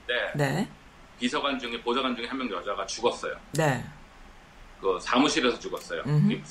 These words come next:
Speaker 1: 존 스카보로 사무실에서.
Speaker 2: 네. 음.
Speaker 1: 근데 사망 원인이 부검한 결과 심장,
Speaker 2: 마-
Speaker 1: 순간적 심장 마비로 인해가지고
Speaker 2: 네.
Speaker 1: 쓰러지면서 뇌, 머리를
Speaker 2: 어.
Speaker 1: 그 테이블에 어디에 부닥쳐가지고
Speaker 2: 네.
Speaker 1: 죽은 거예요.
Speaker 2: 네.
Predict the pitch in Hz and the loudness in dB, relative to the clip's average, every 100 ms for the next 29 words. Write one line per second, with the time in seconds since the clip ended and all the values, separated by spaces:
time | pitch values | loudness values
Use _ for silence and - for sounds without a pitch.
0 | - - 113 113 - 110 101 95 95 90 | -12 0 0 0 2 4 4 4 2 2
1 | - 98 95 82 78 78 147 127 123 - | -2 -2 -4 -6 -4 2 2 2 -4 -10
2 | - 156 147 131 127 127 160 151 156 147 | -10 -2 0 0 0 2 2 2 2 2
3 | 117 117 123 147 117 113 120 117 117 101 | 0 0 -2 -2 -4 -6 -4 -4 -4 -6
4 | 92 107 90 - - - 139 139 139 131 | -2 -2 -4 -8 -16 -12 -8 -2 0 0
5 | 127 - - - - - 147 151 139 135 | -2 -4 -18 -20 -14 -4 -2 0 -2 -4
6 | 156 139 131 - - 113 104 98 92 160 | -4 -4 -2 -2 -2 -2 -4 -4 -2 0
7 | 156 - 107 - 160 165 147 131 110 139 | 2 2 0 -2 -2 0 4 2 2 0
8 | 127 98 107 110 101 113 117 143 185 - | -2 0 0 2 2 2 2 2 0 -4
9 | - - 143 131 95 90 - - - - | -16 -4 -2 2 2 0 -4 -14 -20 -2
10 | 185 170 151 123 107 - 113 - 104 95 | 2 4 2 2 0 0 0 0 0 -2
11 | 95 120 165 - 147 139 117 104 85 - | -2 -2 -2 -2 0 0 0 -2 -2 -4
12 | - 151 135 151 | 2 4 4 2